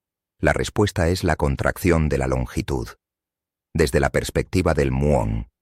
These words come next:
que se mueve a una velocidad cercana a la de la luz, la atmósfera de la Tierra, de varios kilómetros de espesor,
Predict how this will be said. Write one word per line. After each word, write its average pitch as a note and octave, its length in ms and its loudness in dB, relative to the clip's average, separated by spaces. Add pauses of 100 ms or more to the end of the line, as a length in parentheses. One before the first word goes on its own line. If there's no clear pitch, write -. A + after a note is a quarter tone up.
(180)
que - 100 0
se - 120 0
mueve F#2 280 4
a F2 40 4
una F2+ 160 4
velocidad D2 500 0
cercana D2+ 600 0
a C2+ 40 0
la C2+ 100 0
de B1 120 -4
la A#1+ 80 -4
luz, D2+ 320 -4 (500)
la D2 140 4
atmósfera D2+ 540 2
de C#2 100 -2
la C2+ 100 -2
Tierra, D#2+ 500 0 (300)
de D2+ 120 2
varios C#2 320 0
kilómetros C#2+ 540 0
de C#2 100 -2
espesor, C2+ 600 -2